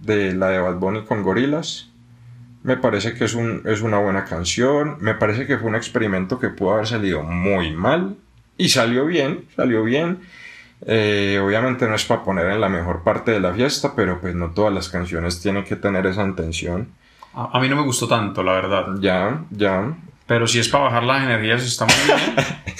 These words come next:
Speaker 2: Y si ya después quieren subir las energías, pueden escuchar Pero Tú de Quevedo con Karol G, y ahí la cosa se va componiendo.
Speaker 1: <laughs> Oiga, ¿cuál, cuáles tiene usted? ¿Qué temitas tiene por ahí?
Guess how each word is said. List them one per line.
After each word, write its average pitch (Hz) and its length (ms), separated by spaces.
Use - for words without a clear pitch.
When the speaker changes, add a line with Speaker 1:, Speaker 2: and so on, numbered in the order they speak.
Speaker 2:
Y 143 100
si 120 200
ya 117 160
después 139 360
quieren 143 220
subir 127 260
las 131 120
energías, 139 380
pueden 123 260
escuchar 113 400
Pero 117 260
Tú 123 200
de 131 120
Quevedo 117 380
con 123 200
Karol 131 320
G, 151 120
y 190 280
ahí 123 220
la 139 120
cosa 147 200
se 139 60
va 123 180
componiendo. 147 960
Speaker 1:
<laughs> - 680
Oiga, 104 560
¿cuál, - 380
cuáles 107 380
tiene 110 180
usted? 98 300
¿Qué 104 100
temitas 101 480
tiene 104 200
por 98 180
ahí? 87 440